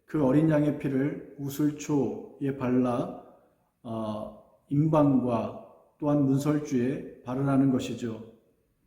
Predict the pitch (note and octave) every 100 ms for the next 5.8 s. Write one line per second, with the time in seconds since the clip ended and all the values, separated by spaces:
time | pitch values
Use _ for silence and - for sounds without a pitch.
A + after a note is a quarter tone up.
0 | _ _ - C#3+ D#3 D3+ E3 - D#3+ D#3+
1 | D#3 C3+ E3 D#3 C#3+ C3 C3+ D#3 D#3+ D3+
2 | C#3+ B2+ C3 D#3 - - - _ _ _
3 | _ _ - C3+ C#3+ C#3 D3+ A#2+ C#3+ D3+
4 | C#3 - B2+ E3 C3+ A#2+ C3 C3 C#3 A#2
5 | B2+ C3 B2+ C3 - A#2 A2+ G#2+